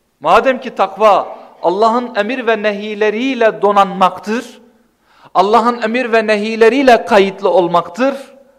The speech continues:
muttakiliğin zirvesi ne zaman yakalanır? Sizce? Allah subhanahu ve teala'nın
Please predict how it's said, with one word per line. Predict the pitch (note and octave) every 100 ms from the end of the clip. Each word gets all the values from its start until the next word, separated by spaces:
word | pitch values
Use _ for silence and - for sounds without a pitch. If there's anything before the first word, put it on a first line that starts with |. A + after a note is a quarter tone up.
| _ _ _ _ _ _ _ _ _ _ _ _
muttakiliğin | E3 A#3 C4+ C4+ C4 C4 C#4+ C#4+
zirvesi | G#3+ F3+ A3 G#3 G#3+ G3+
ne | A#3+
zaman | A#3 G#3+ F#3+
yakalanır? | F3+ E3 D#3+ E3 E3+ - _ _ _ _ _ _ _ _ _ _ _ _ _ _ _ _
Sizce? | D3 B2+ C#3+ E3+ - - _ _ _ _ _ _ _ _ _ _ _ _ _ _ _ _ -
Allah | D3+ D#3+ G3
subhanahu | G3 - D3+ D3 F3 E3+ D3 C#3+
ve | C#3+
teala'nın | C#3+ C#3 C#3 C3+ C3+